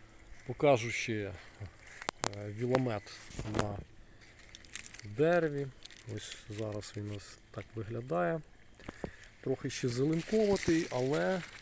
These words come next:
вже постигає, достигає. Десь, я думаю, днів п'ять, можливо, тиждень, і він почне сам обсипатись. Тобі ж, ну, за, з-, помітив, що за останні п'ять днів дуже швидко,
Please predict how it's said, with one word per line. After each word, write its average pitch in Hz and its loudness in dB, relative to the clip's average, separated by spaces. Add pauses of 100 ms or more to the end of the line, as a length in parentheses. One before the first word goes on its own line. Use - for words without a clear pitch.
(1700)
вже 123 6
постигає, 127 -2
достигає. 104 -4
Десь, 117 -2
я 123 4
думаю, 120 2
днів 123 -4
п'ять, 214 4 (840)
можливо, 120 2
тиждень, 139 4
і 120 -2
він 143 0
почне 123 -2
сам 110 -2
обсипатись. - -6 (1300)
Тобі 185 6
ж, - 6
ну, 208 12
за, 190 12
з-, 165 2
помітив, 202 6
що 190 4
за 180 6
останні 190 8
п'ять 165 0
днів 180 6
дуже 139 6
швидко, 117 2